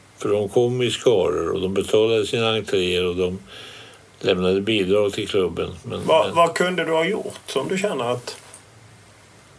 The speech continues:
Speaker 1: Ja, att utesluta dem som, som var kända våldsverkare och, och, och som... Att, att man har till-, tillfälle att registrera dem, fotografera dem och, och avvisa dem.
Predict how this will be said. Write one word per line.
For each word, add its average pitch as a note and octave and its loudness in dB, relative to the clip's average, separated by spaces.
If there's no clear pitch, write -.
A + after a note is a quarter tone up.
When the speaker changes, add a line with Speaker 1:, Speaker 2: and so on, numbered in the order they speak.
Speaker 1:
Ja, B2 -4
att - -2
utesluta G2 0
dem G2+ 0
som, G2+ -6
som G2+ -8
var G2+ 0
kända G2 0
våldsverkare F#2+ 2
och, F#2 -2
och, F#2 -2
och F#2+ -6
som... F#2 -8
Att, - -2
att G2 0
man G2 0
har F#2 0
till-, F#2 -4
tillfälle G2 2
att F#2+ -4
registrera F#2+ 2
dem, F#2 0
fotografera F2+ 0
dem F2 0
och, F2+ -4
och G2+ 4
avvisa F2 0
dem. F2+ -2